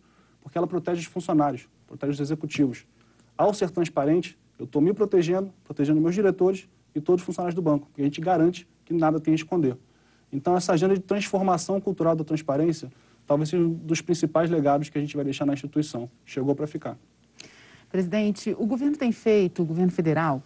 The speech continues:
Speaker 2: tem feito uma campanha pra destacar a recuperação da economia. O B N D E S também pensa em uma campanha pra mudar aí alguma imagem do banco, esclarecer a população em relação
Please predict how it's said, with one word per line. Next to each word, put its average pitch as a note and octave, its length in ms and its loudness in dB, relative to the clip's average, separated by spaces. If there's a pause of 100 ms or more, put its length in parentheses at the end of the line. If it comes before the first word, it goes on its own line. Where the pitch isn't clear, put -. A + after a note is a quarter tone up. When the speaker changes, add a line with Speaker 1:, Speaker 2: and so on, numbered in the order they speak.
Speaker 2:
tem D#3 120 -6
feito D#3+ 380 -4
uma D#3+ 100 -4
campanha F3 340 -4
pra F#3+ 460 -2
destacar B3+ 460 -2
a A#3+ 40 0
recuperação A#3+ 800 -2
da A3 100 0
economia. G#3+ 520 -2
O - 20 -2
B G3+ 100 0
N C4 160 4
D A3 60 0
E B3 40 2
S A3+ 360 0
também D#4 480 2
pensa B3+ 420 0
em G#3+ 80 2
uma G#3+ 200 2
campanha G#3+ 580 0 (340)
pra G3 120 -2
mudar G3 340 2
aí F#3+ 260 2
alguma E3+ 260 -2
imagem F3 340 -4
do E3 80 -4
banco, F#3 380 -4
esclarecer F#3 560 -2
a A3 40 -2
população F#3+ 580 -2
em F3 40 -4
relação F3+ 560 -6